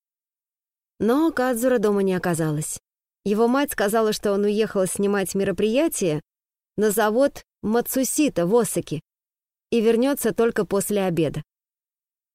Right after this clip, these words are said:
Сходить без него? Я не особенно любила говорить с незнакомыми людьми, но, с другой стороны, ведь этот садовник — человек из дома Мурао.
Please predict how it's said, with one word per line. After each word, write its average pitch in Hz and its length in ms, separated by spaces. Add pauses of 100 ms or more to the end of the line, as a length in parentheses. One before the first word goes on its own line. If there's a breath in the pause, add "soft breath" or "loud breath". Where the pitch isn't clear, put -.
(720)
Сходить 190 460
без 175 160
него? 196 340 (1200)
Я 233 220
не 247 140
особенно 226 420
любила 190 320
говорить 185 400
с - 80
незнакомыми 180 680
людьми, 220 480
но, 180 560 (540)
с 170 60
другой 196 320
стороны, 180 580 (640)
ведь 160 180
этот 196 280
садовник — 208 760 (220)
человек 196 500
из 185 120
дома 202 280
Мурао. 208 520